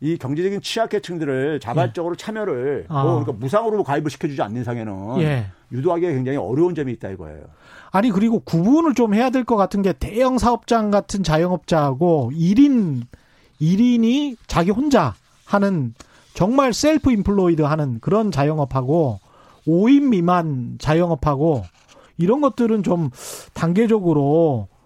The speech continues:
Speaker 2: 구분을 해서 뭐 오 인 이상이면 그게 어떻게 해야 될까요? 우리가 그 뭐 세금 내는 걸 할지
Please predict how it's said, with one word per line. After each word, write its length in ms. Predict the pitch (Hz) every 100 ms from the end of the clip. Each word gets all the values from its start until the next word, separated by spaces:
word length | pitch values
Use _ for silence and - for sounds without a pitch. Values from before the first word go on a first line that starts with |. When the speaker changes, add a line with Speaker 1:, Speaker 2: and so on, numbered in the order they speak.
| _
Speaker 2:
구분을 480 | - 170 196 220 202
해서 440 | 180 185 196 165 127 - - _ _ _ -
뭐 680 | 156 170 165 160 147 135 135
오 200 | 151 180
인 220 | 208 190
이상이면 1080 | 147 143 139 185 190 175 156 165 175 160 123
그게 440 | - 135 165 156 127 - - - - _
어떻게 380 | 135 127 196 240
해야 80 | 214
될까요? 340 | 175 151 147
우리가 460 | 160 165 202 196 175
그 500 | 165 165 147 135 135 _
뭐 200 | 135 143
세금 340 | 135 240 240 208
내는 280 | 160 175
걸 120 | 165 151
할지 640 | 143 127 156 147 135